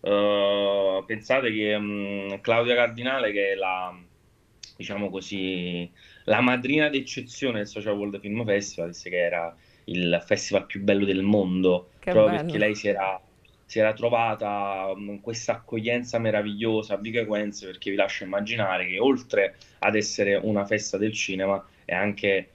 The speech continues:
Speaker 1: una festa dell'arte in generale, perché in una location del genere è tutto più bello, come accade magari a Venezia, come accade a Cannes, che sono i luoghi che fanno anche da protagonisti,
Speaker 2: Mm.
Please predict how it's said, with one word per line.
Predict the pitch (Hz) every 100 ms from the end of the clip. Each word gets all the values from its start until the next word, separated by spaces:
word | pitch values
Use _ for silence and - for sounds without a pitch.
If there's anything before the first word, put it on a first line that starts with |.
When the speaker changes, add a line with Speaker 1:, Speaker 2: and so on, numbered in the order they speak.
| _ _
Speaker 1:
una | 104 101
festa | 110 113 -
dell'arte | 101 101 110 - 110
in | 104
generale, | 98 95 95 104 98 92
perché | 90 -
in | 101
una | 101
location | 98 98 113 110 - 101
del | 104 107
genere | 101 98 98 92
è |
tutto | 92 -
più | - -
bello, | 95 95 92 90 90 -
come | 98 98
accade | 92 90 104 104 98
magari | 92 98 95
a |
Venezia, | 92 90 110 113 - 92
come | 92
accade | 90 - 98 92
a | -
Cannes, | 117 110 104 95 90 - -
che | -
sono | 110 120 110
i | 113
luoghi | 123 117 120 113
che | 104
fanno | - 104 104 104 98
anche | - 113 113
da | 104
protagonisti, | 104 98 95 95 110 113 -
Speaker 2:
Mm. | 98